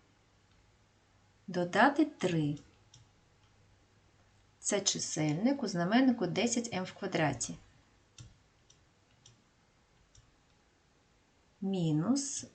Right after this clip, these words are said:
два м додати три.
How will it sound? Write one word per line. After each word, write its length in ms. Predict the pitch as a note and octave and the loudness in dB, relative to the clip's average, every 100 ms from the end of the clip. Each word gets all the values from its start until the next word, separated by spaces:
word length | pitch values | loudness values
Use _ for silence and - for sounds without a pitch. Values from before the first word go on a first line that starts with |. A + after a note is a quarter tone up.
| - | -8
два 560 | E3+ D#3+ E3 A3+ D4 E4+ | -6 -4 2 4 4 2
м 480 | F3 D#3 E3+ A#3+ C#4 - _ _ _ _ _ - _ _ _ _ _ _ _ _ _ - | 0 2 2 0 0 -10 _ _ _ _ _ -20 _ _ _ _ _ _ _ _ _ -8
додати 640 | E3 F3 E3+ A#3 B3+ F3 | -2 -2 4 2 2 -2
три. 580 | - - D3+ C#3+ F3 | -6 -4 -2 0 0